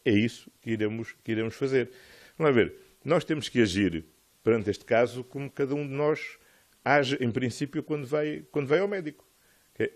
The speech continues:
vai ao médico e depois segue as prescrições. Algumas delas são desagradáveis, eh, outras são ma-, outras são mais agradáveis. Agora,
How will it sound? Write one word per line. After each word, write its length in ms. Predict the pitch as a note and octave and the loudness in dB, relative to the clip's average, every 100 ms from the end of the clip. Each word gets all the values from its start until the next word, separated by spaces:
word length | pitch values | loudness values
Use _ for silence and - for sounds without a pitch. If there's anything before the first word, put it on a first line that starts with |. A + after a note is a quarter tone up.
| - | -2
vai 160 | E2 | 2
ao 80 | G#2 | 4
médico 400 | D#3 A3+ A3+ - _ _ _ _ | 4 2 0 -10 _ _ _ _
e 100 | - | -4
depois 280 | D3+ - G#2+ | -2 2 2
segue 200 | - C#3 | 2 2
as 100 | D3 | 0
prescrições. 640 | - - F3+ F#3 G#3 F#3 E3+ _ _ _ | -6 -10 -6 -2 -2 -2 -8 _ _ _
Algumas 400 | - F#2 F2+ F2+ | -4 -2 2 2
delas 240 | F#2 B2 - | 2 2 0
são 120 | D3+ | -2
desagradáveis, 680 | C3+ D#3+ G#3 F#3+ F3 E3 _ _ _ _ _ | -2 0 2 2 0 -12 _ _ _ _ _
eh, 540 | - G2 F#2 E2+ D#2+ - | -2 0 0 -2 -4 -4
outras 420 | F#2+ F2+ A2 G2+ | -4 0 0 2
são 160 | - A2+ | 0 2
ma-, 220 | A#2 B2+ | 2 0
outras 420 | B2 B2 B2+ C#3+ | 0 -2 0 -4
são 140 | - | -4
mais 240 | C#3+ D3 C3+ | -2 0 -2
agradáveis. 640 | - D3 F3+ G3 E3+ D#3+ - | -2 0 2 0 -2 -6 -6
Agora, 340 | B2+ A#2 F2+ | 2 2 2